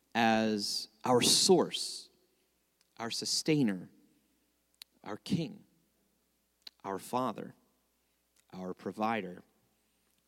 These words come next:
our comforter, our protector,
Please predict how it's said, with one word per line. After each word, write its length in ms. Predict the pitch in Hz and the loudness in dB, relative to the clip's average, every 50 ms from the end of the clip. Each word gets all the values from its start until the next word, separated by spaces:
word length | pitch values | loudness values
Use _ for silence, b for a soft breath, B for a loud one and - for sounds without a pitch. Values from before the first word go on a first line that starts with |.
| _ _ - - | _ _ -18 -12
our 160 | 92 95 92 | -10 -10 -10
comforter, 640 | - - - 107 107 104 - - 90 85 85 - - - _ _ _ _ _ _ _ _ _ _ _ - _ _ _ _ | -10 -8 -6 -6 -6 -4 -4 -4 -4 -4 -6 -10 -14 -18 _ _ _ _ _ _ _ _ _ _ _ -20 _ _ _ _
our 260 | 82 90 92 95 95 90 | -10 -8 -6 -6 -6 -6
protector, 680 | - - - - - - 113 - - - 85 82 76 | -6 -8 -8 -6 -4 -6 -6 -6 -6 -6 -6 -6 -6